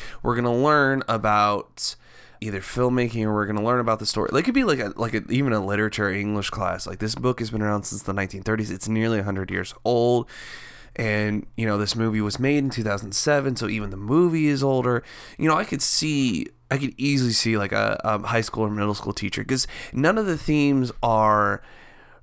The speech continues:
dumbed down, nor are they, um, stretched up to be more adults. You know, like,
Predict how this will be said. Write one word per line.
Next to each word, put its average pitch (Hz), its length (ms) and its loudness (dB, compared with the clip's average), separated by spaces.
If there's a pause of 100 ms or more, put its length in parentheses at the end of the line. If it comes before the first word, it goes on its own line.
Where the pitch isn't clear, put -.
(100)
dumbed 123 720 0
down, 117 600 2 (240)
nor 127 420 4
are 120 60 2
they, 104 640 0
um, 95 520 -2
stretched - 600 0
up 95 300 2
to 95 100 -8
be 92 260 -6
more 98 260 -2
adults. 95 640 -4
You 110 100 -4
know, 95 120 -2
like, 92 240 -4